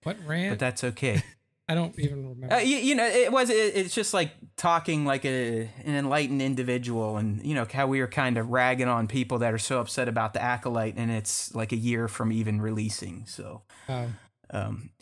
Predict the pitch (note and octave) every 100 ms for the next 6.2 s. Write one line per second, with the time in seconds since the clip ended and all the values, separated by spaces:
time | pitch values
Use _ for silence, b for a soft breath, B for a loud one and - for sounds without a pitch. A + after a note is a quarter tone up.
0 | B - G3+ F#3 F#3 B3+ - A3+ - -
1 | F3 E3+ C3+ D#3 D#3 D#3 D#3 D3 E3 D3
2 | C3+ - - C#3 C3+ C3 A2 A#2 A2+ A2
3 | A2 C3 B2 A#2+ C3 - C4 F#4 - G3+
4 | F#3 D3 C#3 D3+ D3 C3+ - A#2+ B2 C3+
5 | D3 D3+ C#3 A#2+ B2+ C#3+ B2+ C3 C3 B2
6 | A2+